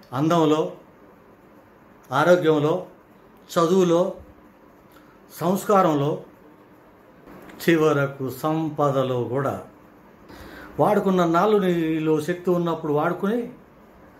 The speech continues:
<laughs> పడిపోయిన తర్వాత "పడిపోయిందిలే పనికి మాలినది"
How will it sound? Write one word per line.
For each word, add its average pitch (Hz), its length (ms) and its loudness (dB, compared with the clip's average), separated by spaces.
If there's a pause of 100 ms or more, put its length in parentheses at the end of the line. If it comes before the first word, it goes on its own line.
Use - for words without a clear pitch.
(160)
<laughs> 185 100 -2 (3000)
పడిపోయిన 156 720 0
తర్వాత 175 480 0
"పడిపోయిందిలే 151 880 -2
పనికి 135 480 -6
మాలినది" 120 680 -8